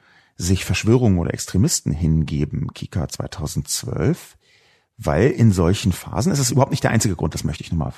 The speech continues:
mehr anmerken, weil in solchen Phasen irgendwann ein bestimmtes Verzweiflungsmoment einsetzt. Menschen brauchen Anerkennung, die allermeisten jedenfalls, sie brauchen Anerkennung und wenn sie die nicht bekommen,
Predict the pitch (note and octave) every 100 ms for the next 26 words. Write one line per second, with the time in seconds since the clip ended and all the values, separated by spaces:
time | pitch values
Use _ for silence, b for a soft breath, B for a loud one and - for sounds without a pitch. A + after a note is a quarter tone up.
0 | - F2 E2+ G#2+ G2+ D#2 - - B B
1 | - E2+ C#3 G#2 F#2+ A#2 A2 F2 - D2
2 | F2+ C#3 F#3+ b b b b b - G2+
3 | - A2+ D#3 E3 - D#3 D#3+ - - -
4 | G#2 - A2+ A2 - - - - - -
5 | G#2+ C3 A#2 A#2+ - - A#2+ A#2+ G#2+ -
6 | - B B - G2+ - G#2+ - - E3+
7 | F#3+ - A#2 D3+ D#3+ - C#3+ F3+ C4 _
8 | _ _ - - G#2 G2+ - - C3 C3+
9 | D3+ D3+ - - - b b A2 - D2
10 | - - - - G2 - D3 - C#3+ D#3+
11 | - B B B B B - A2+ A2 A2
12 | B2+ B2+ - - - B2+ G#3